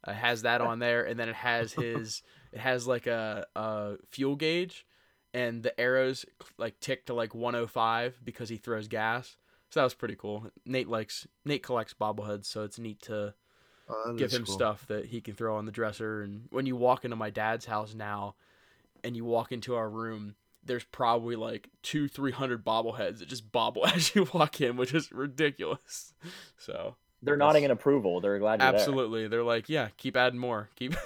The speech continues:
Speaker 1: <laughs>
Speaker 2: That's
Speaker 1: you need a
Speaker 2: right.
Speaker 1: bigger dresser." So
Speaker 2: Well,
Speaker 1: that's me.
Speaker 2: interesting, interesting stuff, guys. Uh, before we get started, a little call to action here. Uh, if you're listening for the first time, we really appreciate, we already love you, so welcome.
Speaker 3: We
Speaker 2: Um,
Speaker 3: love you very,
Speaker 2: we
Speaker 3: very
Speaker 2: love you.
Speaker 3: much.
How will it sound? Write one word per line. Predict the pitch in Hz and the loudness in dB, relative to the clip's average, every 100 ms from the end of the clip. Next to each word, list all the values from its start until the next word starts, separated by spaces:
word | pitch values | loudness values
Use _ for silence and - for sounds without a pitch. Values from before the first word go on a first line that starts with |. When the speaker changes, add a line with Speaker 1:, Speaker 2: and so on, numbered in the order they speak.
| - | -8
Speaker 1:
<laughs> | - - | -12 0
Speaker 2:
That's | 208 - 277 - | 0 0 -2 0
Speaker 1:
you | 147 | 4
need | 143 | 4
a | |
Speaker 2:
right. | 139 | 6
Speaker 1:
bigger | 143 127 | 4 2
dresser." | 127 123 117 107 113 _ _ _ _ _ _ _ | 2 2 2 -6 -8 _ _ _ _ _ _ _
So | 101 | 0
Speaker 2:
Well, | 127 | 4
Speaker 1:
that's | 147 | 6
me. | 151 | 4
Speaker 2:
interesting, | 123 95 - 143 113 - - | -2 -4 -6 -6 -6 -10 -6
interesting | 156 - 165 | -4 2 2
stuff, | 143 - 127 | 2 2 2
guys. | - 104 101 | 2 2 4
Uh, | 104 | 2
before | 117 - 151 | 0 2 4
we | 151 | 4
get | 120 - | 0 -4
started, | - 92 92 127 _ _ _ _ _ - | -6 -4 -4 -6 _ _ _ _ _ -2
a | 104 | 2
little | 101 95 - | 4 2 -2
call | - 101 92 | -2 0 0
to | - - | -2 -2
action | 92 - 107 | -2 -2 -8
here. | 98 104 131 | -6 0 2
Uh, | 98 92 90 - - _ | 4 2 -2 -10 -20 _
if | - | -4
you're | 117 | 0
listening | 117 120 123 120 - _ | 2 0 -2 -4 -8 _
for | - | -6
the | 110 | -4
first | - 110 - | -2 -2 -4
time, | - 101 113 | -4 -2 0
we | 123 92 | -2 -6
really | 90 98 98 | -2 0 0
appreciate, | - 104 - 110 | -4 -8 -4 -4
we | 107 | -4
already | - 117 120 92 | -2 2 2 0
love | 95 101 92 | 0 0 -2
you, | 90 95 - | -6 -8 -10
so | - 101 | -6 -4
welcome. | 92 98 90 90 98 _ - - - - | 0 0 0 -6 -6 _ -18 -16 -16 -14
Speaker 3:
We | 98 104 | 0 6
Speaker 2:
Um, | 101 101 | 8 10
Speaker 3:
love | 110 101 | 8 8
you | 90 98 | 6 6
very, | 95 117 143 104 | 8 8 8 6
Speaker 2:
we | 92 | 4
Speaker 3:
very | 87 104 95 | 6 6 8
Speaker 2:
love | 87 92 104 | 6 4 4
you. | 110 | 2
Speaker 3:
much. | 113 | -2